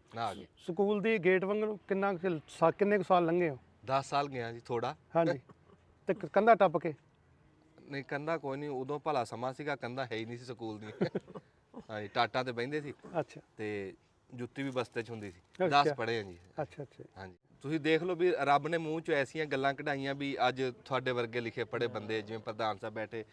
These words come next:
Speaker 2: ਹਾਂ।
Speaker 1: ਬਹਾਵਲਪੁਰ ਤੋਂ ਪ੍ਰੋਫੈਸਰ ਸਾਹਿਬ ਆ,
Speaker 2: ਪ੍ਰੋਫੈਸਰ ਸਾਹਿਬ।
Speaker 1: ਯੂਨੀਵਰਸਿਟੀ ਦੇ।
Speaker 2: ਹਾਂ, ਬਿਲਕੁਲ,
Speaker 1: ਤੇ
Speaker 2: ਬਿਲਕੁਲ।
Speaker 1: ਉਹ ਸਾਨੂੰ
Speaker 2: ਦੱਸਿਆ
Speaker 1: ਸ਼ਾ-,
Speaker 2: ਉਹਨਾਂ ਨੇ।
Speaker 1: ਹਾਂ, ਉਹ ਸਾਨੂੰ ਸ਼ਾਬਾਸ਼ ਦੇਣ ਵਾਸਤੇ ਬੈਠੇ। ਇੱਕ ਰੱਬ ਨੇ ਮੂੰਹ 'ਚੋਂ ਐਸੇ ਬੋਲ ਕਢਾਏ, ਸਾਡੀ ਵਿੱਚ ਕਾਰਾਗਰੀ ਕੋਈ ਨਹੀਂ ਸੀ।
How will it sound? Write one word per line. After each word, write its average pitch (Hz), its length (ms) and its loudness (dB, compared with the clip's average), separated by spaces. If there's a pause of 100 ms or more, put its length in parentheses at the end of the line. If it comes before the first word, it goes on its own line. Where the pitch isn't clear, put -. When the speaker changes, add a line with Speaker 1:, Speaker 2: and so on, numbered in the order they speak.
(160)
Speaker 2:
ਹਾਂ। 127 120 -6
Speaker 1:
ਬਹਾਵਲਪੁਰ 135 580 8
ਤੋਂ 147 320 0
ਪ੍ਰੋਫੈਸਰ 156 560 2
ਸਾਹਿਬ 151 220 6
ਆ, 139 120 6
Speaker 2:
ਪ੍ਰੋਫੈਸਰ 170 260 6
ਸਾਹਿਬ। 131 320 -6
Speaker 1:
ਯੂਨੀਵਰਸਿਟੀ 135 560 0
ਦੇ। 104 100 -4
Speaker 2:
ਹਾਂ, 240 140 8
ਬਿਲਕੁਲ, 190 340 4
Speaker 1:
ਤੇ 147 80 -2
Speaker 2:
ਬਿਲਕੁਲ। 160 260 2
Speaker 1:
ਉਹ 170 80 2
ਸਾਨੂੰ 165 180 8
Speaker 2:
ਦੱਸਿਆ 262 100 12
Speaker 1:
ਸ਼ਾ-, 277 60 12
Speaker 2:
ਉਹਨਾਂ 262 180 8
ਨੇ। 240 120 2 (180)
Speaker 1:
ਹਾਂ, 135 240 4
ਉਹ 139 100 4
ਸਾਨੂੰ 160 260 2
ਸ਼ਾਬਾਸ਼ 127 380 4
ਦੇਣ 120 140 -2
ਵਾਸਤੇ 110 340 -2
ਬੈਠੇ। 104 340 -6 (300)
ਇੱਕ 143 200 -2
ਰੱਬ 156 280 8
ਨੇ 175 120 0
ਮੂੰਹ 160 180 0
'ਚੋਂ 156 160 0
ਐਸੇ 127 220 2
ਬੋਲ 110 260 -2
ਕਢਾਏ, 104 320 -4 (240)
ਸਾਡੀ 139 240 2
ਵਿੱਚ 127 160 -2
ਕਾਰਾਗਰੀ 110 460 0
ਕੋਈ 95 200 -8
ਨਹੀਂ 90 120 -12
ਸੀ। - 120 -20